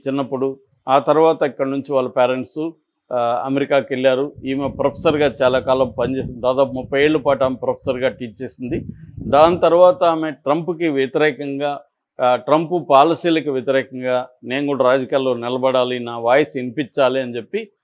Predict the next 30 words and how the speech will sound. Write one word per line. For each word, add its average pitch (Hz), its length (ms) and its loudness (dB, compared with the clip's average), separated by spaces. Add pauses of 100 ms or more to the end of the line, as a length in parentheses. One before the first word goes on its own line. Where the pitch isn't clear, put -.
(280)
ఆమె, 131 440 -4 (220)
ఆ, 120 160 -2
పోటీ 143 340 0
చేసింది, 135 600 -4 (420)
గెలిచింది 170 400 2
కూడా. 110 260 -2 (240)
ఆ, 123 280 -2
ఇప్పుడు 147 400 2
ఆమె 139 280 2
పేరు 165 180 4
గజాల 135 420 4
హష్మి 143 380 0
అనే 139 140 -4
పేరు 143 300 -2
మారుమోగిపోతుంది. 143 960 -4 (400)
మన 139 140 -2 (680)
ఇక్కడ 127 360 -2 (120)
తెలంగాణ 151 360 2
ముఖ్యమంత్రి 135 560 -4
రేవంత్ 135 320 -2
రెడ్డి 127 200 -4
కూడా 123 220 -2
ఆమెకు 117 260 -6
అభినందనలు 131 460 -4
తెలియజేశారు. 131 600 -6
ఇంకా 156 240 0
వాళ్ళ 151 240 2
దగ్గర 123 300 -2
బంధువులు 131 420 -4
ఇక్కడ 143 280 -4